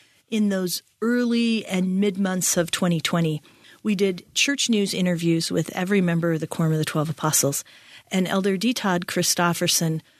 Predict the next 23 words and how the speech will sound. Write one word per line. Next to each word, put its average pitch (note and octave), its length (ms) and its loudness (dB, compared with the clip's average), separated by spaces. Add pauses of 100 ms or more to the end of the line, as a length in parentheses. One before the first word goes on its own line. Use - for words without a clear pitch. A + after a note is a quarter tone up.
(240)
wanted A#3 400 0
to A#3+ 140 -2
speak - 380 0
about E3+ 260 0
single A#3 460 0
members D#3+ 580 0
of F3+ 180 -2
the F3+ 100 2
Church - 280 0
of F3 80 0
Jesus E3+ 320 2
Christ E3+ 320 0
of E3+ 80 -2
Latter-day D#3 320 2
Saints. E3 500 0 (440)
He A#3 180 2
was F#3+ 240 0
worried G3+ 340 2
about F3 640 0 (160)
the F3 340 2
isolation, E3+ 960 0 (460)
about F3 380 0
loneliness. F#3 720 0